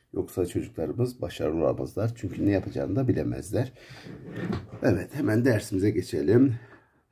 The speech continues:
"Hayvanlarla konuşabilseydin onlara neler söylerdin?"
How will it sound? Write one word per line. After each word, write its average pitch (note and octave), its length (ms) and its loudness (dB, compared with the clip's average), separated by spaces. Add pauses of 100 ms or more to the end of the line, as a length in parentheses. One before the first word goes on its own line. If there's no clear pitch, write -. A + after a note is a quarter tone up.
(400)
"Hayvanlarla D3 680 6
konuşabilseydin A2 1040 2
onlara F#2+ 380 4
neler E2+ 300 4
söylerdin?" - 800 -4